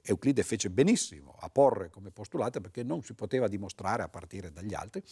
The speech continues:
è il famoso postulato delle parallele. Euclide lo esprime in una forma un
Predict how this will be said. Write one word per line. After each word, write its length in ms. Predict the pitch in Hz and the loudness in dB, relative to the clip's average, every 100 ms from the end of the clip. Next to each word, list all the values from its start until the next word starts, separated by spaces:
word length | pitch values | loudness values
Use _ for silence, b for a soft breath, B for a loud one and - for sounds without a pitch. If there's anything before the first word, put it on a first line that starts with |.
| B B B | B B B
è 80 | 233 | 4
il 140 | 254 | 4
famoso 420 | - 220 180 175 139 | 4 2 4 2 2
postulato 800 | 151 147 - 160 123 113 - 107 | 0 -4 -4 -2 0 0 -4 -2
delle 240 | 110 98 | 0 0
parallele. 540 | 95 85 78 69 71 - B B B B | -2 -4 -4 -8 -16 -20 B B B B
Euclide 420 | 131 131 - 165 | 4 4 4 4
lo 80 | 131 | 4
esprime 580 | 117 - 143 175 139 117 | 2 0 2 4 2 0
in 100 | 107 | -2
una 180 | 107 92 | -4 0
forma 420 | 127 131 110 98 | 4 4 4 -6
un 180 | 92 | -10